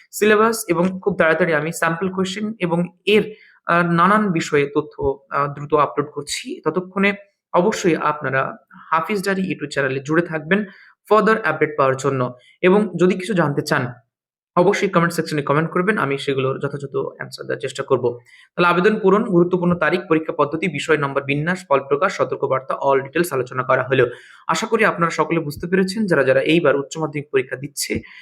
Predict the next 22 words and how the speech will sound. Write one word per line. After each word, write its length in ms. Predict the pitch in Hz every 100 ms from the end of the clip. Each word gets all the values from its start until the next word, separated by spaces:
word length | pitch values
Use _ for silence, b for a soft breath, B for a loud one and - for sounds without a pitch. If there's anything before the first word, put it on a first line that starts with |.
| B 175
এবং 200 | 180 190
যারা 180 | 165
যারা 240 | 143 135 -
আগেই, 460 | 160 185 180 - - _ _ 160
আহ, 440 | 160 - - 147 151
ভর্তি 200 | 147 -
হতে 200 | 156 135 139
চায়, 240 | 151 175
তাদের 240 | 202 143 143
ক্ষেত্রে 320 | - 139 156
আলামিন 320 | 147 131 131
মিশন 300 | 131 131 131
খলতপুর, 420 | 131 156 165 165
উদয়নারায়ণপুর 640 | 151 131 127 127 123 151 196
আবাসিক 380 | 147 127 - -
কোচিংয়ে 320 | - 160 208 190 B B B 151
জেই 400 | 143 170 190 214
এবং 240 | 160 156
ইঞ্জিনিয়ারের 420 | 160 160 185 160 139
ক্ষেত্রে 320 | 135 - 135
গুরুত্বপূর্ণ, 480 | 147 147 131 127 127
আহ, 340 | 131 - 131